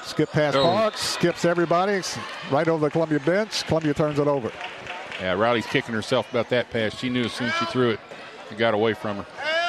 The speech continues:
Speaker 1: Columbia a little tight. Rosani with the basketball. Twenty-one eighteen, Summit up by three.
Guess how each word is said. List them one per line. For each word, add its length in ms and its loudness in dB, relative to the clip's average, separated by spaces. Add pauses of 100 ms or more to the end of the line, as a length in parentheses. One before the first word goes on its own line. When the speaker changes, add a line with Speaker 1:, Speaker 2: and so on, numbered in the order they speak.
(520)
Speaker 1:
Columbia 240 0
a 20 2
little 160 0
tight. 400 0 (960)
Rosani 460 2
with 120 0
the 40 0
basketball. 720 2 (1600)
Twenty-one 420 2
eighteen, 640 2
Summit 340 2
up 140 2
by 220 2
three. 500 2